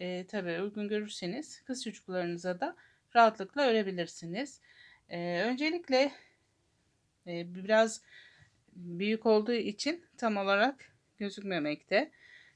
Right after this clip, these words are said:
Şu lastik kısmından başlıyoruz. Üç parçada oluşuyor yeleğimiz. Şu şekilde. İki parça önlerine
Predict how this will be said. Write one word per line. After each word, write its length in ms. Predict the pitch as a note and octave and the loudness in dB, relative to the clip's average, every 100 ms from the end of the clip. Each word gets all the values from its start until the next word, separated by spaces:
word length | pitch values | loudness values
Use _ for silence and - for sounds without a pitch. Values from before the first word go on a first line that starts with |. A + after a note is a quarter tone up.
| - | -14
Şu 460 | - C4+ C4 C4+ _ _ - | -4 0 0 -2 _ _ 2
lastik 440 | G#3 A3 - C4 | 4 4 -2 -8
kısmından 680 | B3 - G#3+ G3 E3 D3 D#3 _ _ - | -8 -6 -2 -2 -2 -4 -6 _ _ -2
başlıyoruz. 480 | F#3+ G#3+ - A#3 A3 | 0 0 0 0 0
Üç 200 | B3 - | -8 -2
parçada 600 | A3+ F#3+ - F#3 E3+ F3 - - - _ | 4 4 2 0 2 0 -4 -20 -20 _
oluşuyor 560 | G3 F#3+ F3+ - F3 D#3 - _ _ _ _ _ _ | -2 -2 -2 -2 -2 -2 -6 _ _ _ _ _ _
yeleğimiz. 720 | F3+ F3+ E3+ D3+ E3 B3+ - - _ _ _ _ _ _ _ _ _ _ _ _ _ _ _ _ _ _ _ _ _ _ _ _ _ _ _ _ | -4 0 2 0 0 -2 -4 -16 _ _ _ _ _ _ _ _ _ _ _ _ _ _ _ _ _ _ _ _ _ _ _ _ _ _ _ _
Şu 160 | - - | -18 -14
şekilde. 800 | G3 E3+ F3 D3+ D#3 F3+ A#3+ A#3+ _ _ _ _ _ _ _ _ _ _ _ _ _ _ _ _ _ _ _ _ _ _ _ | -12 -10 -6 -6 -2 0 -2 -4 _ _ _ _ _ _ _ _ _ _ _ _ _ _ _ _ _ _ _ _ _ _ _
İki 240 | - G#3+ C4 | -10 -6 0
parça 400 | B3 G3+ F#3 F#3 | 4 4 4 0
önlerine 880 | F3+ G3 G#3+ G3 E3+ D#3 D#3+ A#3+ | 0 0 0 0 -2 -2 -4 -6